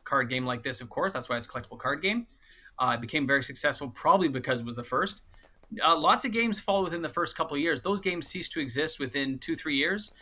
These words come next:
There was a Marvel one called Overpower. There was a Dungeons and Dragons one. I forget the name of that, but cool characters, good I P, like you say.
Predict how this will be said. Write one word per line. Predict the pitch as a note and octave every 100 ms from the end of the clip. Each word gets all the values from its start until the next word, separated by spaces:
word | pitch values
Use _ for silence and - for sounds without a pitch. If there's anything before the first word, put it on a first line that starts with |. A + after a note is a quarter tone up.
| - -
There |
was | E3 C3
a |
Marvel | B2 E3 F3 E3
one | E3 E3
called | - A#2+ -
Overpower. | E3+ F#3 F#3 - F3+ F3+ F3+ F3+ - _ - -
There | D3+
was | C#3+
a | B2 A#2
Dungeons | D#3+ F#3 D#3
and | C#3+
Dragons | B2 C#3+ F3 F#3+ F#3 E3
one. | F3+ F#3 F3 -
I |
forget | - D3 F3+
the | D3
name | D3+ E3
of | D#3+
that, | E3
but | D3 - - _ _
cool | - G#3+ G3
characters, | - F#3+ F#3+ F#3+
good | C3+ F#3
I | E3
P, | D#3 F3+ F#3
like | E3 C#3+
you |
say. | C3+ E3+ F3+ F3+